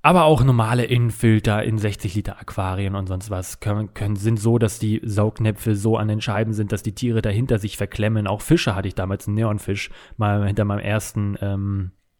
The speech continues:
Rochenfilter war das damals, ein vierundfünfzig Liter Aquarium, ähm, da hinten ge-, sich eingeklemmt hat, weil er dahinter geschwommen ist, weil er da irgendwas zu fressen gefunden hatte.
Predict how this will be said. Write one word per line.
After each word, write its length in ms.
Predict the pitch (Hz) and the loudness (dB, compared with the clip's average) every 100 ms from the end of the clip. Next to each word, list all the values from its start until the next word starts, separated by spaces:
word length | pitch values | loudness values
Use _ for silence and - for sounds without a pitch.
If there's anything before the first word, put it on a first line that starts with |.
| - | -10
Rochenfilter 760 | - 107 - - 110 - 98 101 | 2 2 4 2 -2 0 0 2
war 120 | 98 | 0
das 140 | 98 - | -2 -4
damals, 360 | 95 95 95 | -4 -4 -6
ein 40 | 95 | -8
vierundfünfzig 560 | - 98 101 92 92 | -6 -4 -4 -6 -8
Liter 200 | 98 95 | -6 -6
Aquarium, 560 | 92 - 101 98 107 120 - - - - | -8 -4 -2 0 0 -2 -6 -18 -20 -6
ähm, 340 | 113 107 104 110 | 0 0 0 -2
da 80 | 101 | -2
hinten 200 | 110 123 | -2 -2
ge-, 420 | 104 - - - - _ | -6 -8 -16 -18 -20 _
sich 360 | 117 - - | -4 -4 -6
eingeklemmt 560 | 113 117 113 - 117 117 | -2 0 0 0 0 0
hat, 160 | 117 | -2
weil 140 | 110 110 | 0 2
er 40 | |
dahinter 300 | 107 110 127 | 2 0 0
geschwommen 380 | 113 - 117 117 | -2 -2 0 0
ist, 100 | 110 | -2
weil 140 | 110 | 0
er 80 | 110 | 0
da 80 | 107 | 0
irgendwas 260 | 110 110 - | 0 -2 -4
zu 60 | |
fressen 320 | - 113 120 | -4 -2 0
gefunden 340 | 120 - 123 120 | 0 0 0 0
hatte. 240 | 120 117 | 0 -2